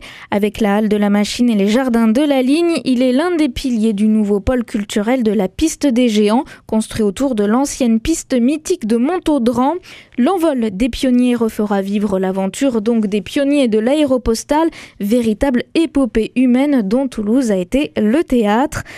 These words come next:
Dans les bâtiments historiques, le projet entend retracer les débuts de l'aviation et la fabuleuse aventure des lignes Latécoère et de l'aéropostale.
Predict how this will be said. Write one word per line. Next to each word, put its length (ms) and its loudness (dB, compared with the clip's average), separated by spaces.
Dans 140 2
les 140 2
bâtiments 440 0
historiques, 640 0
le 120 2
projet 360 0
entend 320 2
retracer 540 0
les 160 2
débuts 400 0
de 140 0
l'aviation 840 -2
et 160 0
la 160 2
fabuleuse 800 -2
aventure 540 -2
des 140 -2
lignes 280 2
Latécoère 680 0
et 140 0
de 100 2
l'aéropostale. 960 0